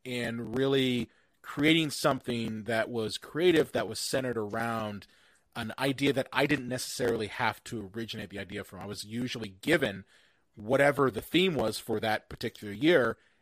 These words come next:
and had pretty much free reign to take that theme and run with it, to the point where a lot of my later short films, the more re-, recent ones,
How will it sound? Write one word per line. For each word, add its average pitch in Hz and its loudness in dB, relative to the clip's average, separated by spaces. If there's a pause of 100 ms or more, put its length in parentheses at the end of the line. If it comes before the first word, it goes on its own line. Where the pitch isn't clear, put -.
(100)
and 127 0
had 160 6
pretty 277 2
much 311 2
free 180 6
reign 135 2
to 110 -2 (520)
take - 0
that 127 4
theme 139 -2
and 104 -6
run 123 0
with 104 -8
it, - -14 (380)
to 147 2
the 131 0
point 151 4
where 131 4
a - 0
lot 139 10
of 175 4
my 135 4
later 139 6
short 196 2
films, 113 -6
the 110 -10
more 120 -4
re-, 120 -4
recent 143 -4
ones, 107 -6